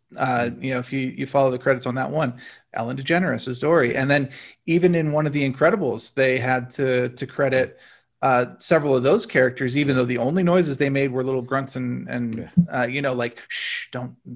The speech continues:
Speaker 2: Yeah.
Speaker 1: don't wake mom" kind of stuff.
Speaker 2: Yeah, it was, it was, it was fun. It was definitely, I'm glad it was there. Um, I think this is some, I do think this could be something they could have legs with.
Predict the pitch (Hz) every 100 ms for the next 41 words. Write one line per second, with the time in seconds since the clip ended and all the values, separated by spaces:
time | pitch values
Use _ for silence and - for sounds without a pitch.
0 | - - 135 120 131 127 127 123 120 120
1 | 117 113 - - _ _ _ _ _ _
2 | _ _ 92 85 170 269 247 254 226 294
3 | 294 277 320 294 - 123 110 113 160 175
4 | 170 220 - 180 165 160 - - - 160
5 | 170 202 226 165 151 127 120 127 - _
6 | _ _ _ - 123 123 117 - 143 180
7 | 196 165 160 165 156 _ 147 151 202 226
8 | 214 180 - 165 151 143 147 131 127 120
9 | 123 135 143 160 175